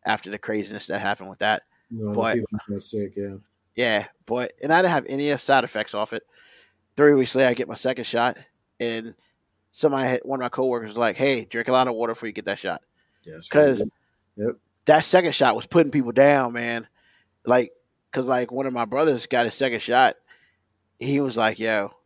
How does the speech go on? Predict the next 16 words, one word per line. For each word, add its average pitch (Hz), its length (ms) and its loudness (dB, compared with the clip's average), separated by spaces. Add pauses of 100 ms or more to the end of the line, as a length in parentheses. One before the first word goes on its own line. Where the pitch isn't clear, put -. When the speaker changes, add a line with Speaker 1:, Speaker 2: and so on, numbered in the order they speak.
(180)
Speaker 1:
I 117 100 0
was, 117 200 0 (360)
I 113 100 0
was, 123 180 0
like, 113 240 -6
on 117 120 -8
the 110 80 -8
couch 107 240 -4
for 101 100 -14
six 101 200 -8
hours." - 380 -10 (1000)
And 110 100 -8
I 107 100 -6
was 95 100 -6
like, 87 180 -6
"Bruh, 95 240 -8